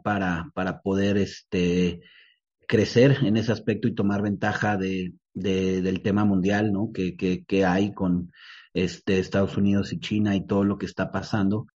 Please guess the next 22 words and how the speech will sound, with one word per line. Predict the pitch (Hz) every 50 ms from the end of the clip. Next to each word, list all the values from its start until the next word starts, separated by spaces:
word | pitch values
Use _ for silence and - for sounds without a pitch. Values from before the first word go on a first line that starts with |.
| _ -
Este, | - 98 98 95 92 90 87 - - - - _ _ - 98 95 92 92 92 92 90 90
sin | 87 - - - - 110 104 104
embargo, | 104 101 104 101 107 110 110 113 107 120 127 131 131 - - - _ _ _ -
yo | 98 101 95 90
creo | - 107 101 101 101 95 98
que | - 107 90
nos | 85 98 98 92 -
queda | - - 104 98 98 95
mucho | 98 98 101 95 - - 110 101 101 98 - - _ _ _
todavía | - 104 101 101 98 98 104 98 -
como | - 98 98 92 82 -
país | 92 92 92 95 113 143 147 147 123
a | 101
nivel | 98 95 98 101 101
logístico | 101 95 - - 104 95 - - 90 - - 85 -
para | - 95 90 92 95
invertir | 95 92 92 87 85 85 - 107 107 104 107
en | 101 95
puertos, | 90 - 98 95 98 98 90 - 104 98 - -
invertir | 95 90 90 82 85 - 107 110
en | 117 110
seguridad, | - - 95 95 92 92 92 92 92 92 95 95 -